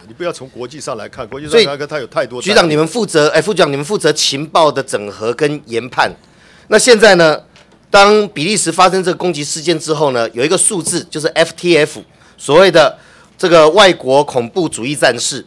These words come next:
Speaker 2: 的人数，在法国有八百人，在德国有六百人，在英国有六百人，在比利时有四到五百人。他们根据这个人数，因为他们有的会回到母国，有的甚至要偷渡叙利亚，被遣返回去，所以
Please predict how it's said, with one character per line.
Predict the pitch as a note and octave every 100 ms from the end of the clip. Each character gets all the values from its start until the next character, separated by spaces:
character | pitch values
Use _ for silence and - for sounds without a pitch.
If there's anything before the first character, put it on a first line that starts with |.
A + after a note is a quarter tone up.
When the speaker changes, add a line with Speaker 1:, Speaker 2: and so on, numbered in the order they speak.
| -
Speaker 2:
的 | C3
人 | A#2+ B2
数， | C#3+ - C#3 - _ _ _ _
在 | - G#3+
法 | - A#3 G3+
国 | - C#3+
有 | C3
八 | A2+ E3
百 | D3+ G2
人， | F#2 E2 E2+ _ _ -
在 | -
德 | - D#3+ G#3+
国 | - D3+
有 | C3+
六 | A#2+ E3
百 | -
人， | F#2+ F2+ F2+ _ _ -
在 | G#3+
英 | G3 F3 B3+ B3+
国 | D#3+ C#3
有 | C3+
六 | E3
百 | A#2+ G2+
人， | G2+ G2+ - -
在 | G#3+
比 | G3+ -
利 | E3+ G3
时 | - C3
有 | A#2+
四 | - - A#3+ G3
到 | F#3
五 | C3
百 | C#3 G2+
人。 | F#2+ F#2+ - - _
他 | A3+
们 | A#3+
根 | F#3 A#3+
据 | G#3+ A3+
这 | G3+
个 |
人 | E3 D3 D3+
数， | F#3 - G3+ - _ _
因 | G3+
为 | G#3
他 | G#3+
们 |
有 | D#3
的 | D#3+
会 |
回 | F#3+ D#3+
到 | G3 -
母 | B2 A2
国， | G#2 A2 C3 -
有 | C3+
的 | C#3
甚 | G#3 F#3+
至 |
要 | F#3+
偷 | F3+ F#3+
渡 | F#3 F#3
叙 | - G3+
利 | G3+
亚， | E3 G#2+ -
被 | G3+
遣 | F3 E3
返 | C3+
回 | B2
去， | C#3+ F#3 A#2 _ _ _ _ _
所 | - A#3
以 | F#3+